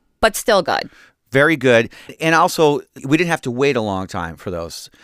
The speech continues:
Speaker 2: We did one or two times, but th-, it wasn't that f-
Speaker 1: Right.
Speaker 2: long of a wait.
Speaker 1: But I find it funny 'cause although it wasn't one of my top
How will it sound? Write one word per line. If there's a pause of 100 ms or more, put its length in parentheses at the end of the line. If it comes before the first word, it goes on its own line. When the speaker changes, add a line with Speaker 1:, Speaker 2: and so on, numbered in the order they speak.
Speaker 2:
We
did
one
or
two
times,
but
th-,
it
wasn't
that
f- (220)
Speaker 1:
Right.
Speaker 2:
long
of
a
wait. (580)
Speaker 1:
But
I
find
it
funny
'cause
although
it
wasn't
one
of
my
top